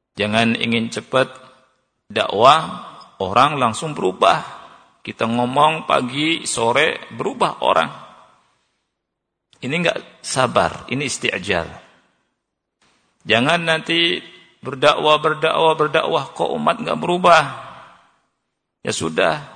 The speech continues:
ngebom aja, cepat selesai. Ya. Ini enggak benar. Ini isti'jal namanya.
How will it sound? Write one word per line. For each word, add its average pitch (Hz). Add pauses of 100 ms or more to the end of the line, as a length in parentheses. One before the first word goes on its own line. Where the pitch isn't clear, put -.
(540)
ngebom 135
aja, 76 (160)
cepat -
selesai. - (1400)
Ya. 139 (1500)
Ini 160
enggak 170
benar. 180 (1300)
Ini 160
isti'jal 147
namanya. 113